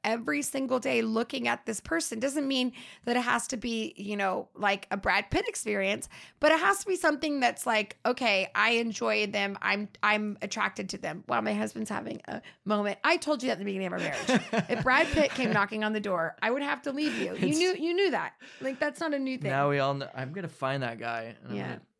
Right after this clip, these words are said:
Speaker 2: yeah.
Speaker 1: You know what's sad about it is he seems more miserable than cute. Anyway, so, um, and then the, the third thing is, do you have a good friendship? Do you enjoy each other? Yeah. And Ben and I,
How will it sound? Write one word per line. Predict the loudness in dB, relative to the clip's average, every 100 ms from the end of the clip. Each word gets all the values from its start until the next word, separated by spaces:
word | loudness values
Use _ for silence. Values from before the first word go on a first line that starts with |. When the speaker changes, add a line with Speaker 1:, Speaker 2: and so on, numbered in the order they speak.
| -20
Speaker 2:
yeah. | -16 -16 -16 -20 _ _ -6
Speaker 1:
You | -4
know |
what's | -4 -2
sad | 0 0
about | 2 2 0
it |
is | -4 -8
he | -10 -10
seems | -8 -10 -8
more | -6
miserable | -6 -6 -8 -10 -10
than | -10 -10 -12 -16 _ _ -10
cute. | -6 -6 -8 _ -4
Anyway, | -2 0 -2 _
so, | -4 2 4 2 -2 -14 -18 -18 -20 _
um, | 4 4 2
and | 0
then | 2 6
the, | 6 4 -2 _
the | -6
third | -2 0 0 0
thing | -2 2
is, | 2 0 -4 -12 -10
do | -4 -2 0 -2 -4
you | -6 -2 0 2 2 -2 -6 _ -14
have | -8 -2 0
a | 0
good | -2 -6
friendship? | -4 -4 -4 -4 -6
Do | -4
you | -2
enjoy | -2 -2 -2
each | -2 -2
other? | -4 -6 -8 -14 _ -20 -20 _ -6
Yeah. | 0 2 2 -4 _
And | 0 2
Ben | 2 2
and | 2
I, | 2 0